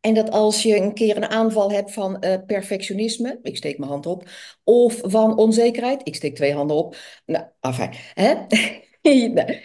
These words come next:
dat je, dat je dan dat boek kunt pakken en kunt kijken, oké, eh, wacht even, wat was dat nou ook alweer vanuit het autonome zenuwstelsel?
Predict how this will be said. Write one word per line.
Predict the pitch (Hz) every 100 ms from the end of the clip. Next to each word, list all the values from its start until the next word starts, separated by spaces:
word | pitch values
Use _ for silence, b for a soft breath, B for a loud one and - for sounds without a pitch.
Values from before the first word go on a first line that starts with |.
| B
dat | 220 240
je, | 262 254 - -
dat | 247
je | 277
dan | 254
dat | 208
boek | 269 320
kunt | 285 -
pakken | 247 247 226 220
en | 220 220
kunt | 233 220
kijken, | 240 233 233
oké, | 226 277
eh, | 240 220 214
wacht | 254 -
even, | 156 170
wat | 196 214
was | 240 233
dat | 233
nou | 214 202
ook | 196
alweer | 196 196 190
vanuit | 196 190 190
het | 190
autonome | 202 190 165 151
zenuwstelsel? | 147 285 302 262 247 226 220 220 208